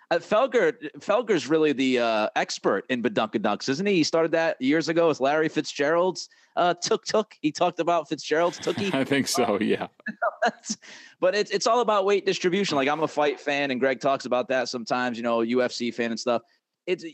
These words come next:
Speaker 1: you'll see certain fighters who are, like, you know, welterweights, and they're fighting at,
Speaker 2: Mm-hmm.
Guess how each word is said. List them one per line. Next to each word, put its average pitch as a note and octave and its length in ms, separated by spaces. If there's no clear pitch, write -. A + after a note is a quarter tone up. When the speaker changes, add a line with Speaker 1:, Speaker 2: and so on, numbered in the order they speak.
Speaker 1:
you'll F3+ 220
see A#3 200
certain E3+ 360
fighters D3 640
who D#3 180
are, D3+ 80
like, C3+ 400
you D3 80
know, B2+ 180
welterweights, A#2+ 760
and A#2+ 180
they're A#2+ 140
fighting C3+ 420
at, B2 160
Speaker 2:
Mm-hmm. G#2 140